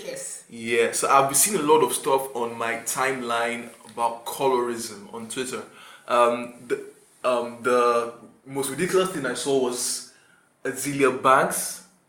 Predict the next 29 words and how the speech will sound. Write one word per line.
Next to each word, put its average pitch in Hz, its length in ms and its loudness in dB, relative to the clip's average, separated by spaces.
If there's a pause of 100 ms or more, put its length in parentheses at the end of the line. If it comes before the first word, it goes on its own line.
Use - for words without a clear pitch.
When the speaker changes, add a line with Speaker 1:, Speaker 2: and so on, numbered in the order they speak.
Speaker 2:
Azealia 127 400 -2
Banks, 151 680 2
she 139 240 -6
went 151 300 2 (100)
to, 120 600 -6
um, 110 400 -6 (540)
Speaker 1:
Wild 160 280 -6
'N 160 80 -14
Out. 156 260 -8
Speaker 2:
yeah, 127 120 4
Wild 139 240 8
'N 123 100 4
Out, 123 180 4
the 117 80 0
Canon 131 340 0
show. 113 460 -6 (380)
And 123 400 2 (120)
apparently, 139 1040 0
like, 113 300 -8 (300)
from 120 280 -4
the 127 160 -4
inside 143 340 2
sources, 120 680 -2 (1080)
I 123 100 -6
know, 185 140 -10 (320)
apparently, 135 640 2 (300)
like, - 120 -20 (220)
thirty - 160 -20
minutes. - 240 -20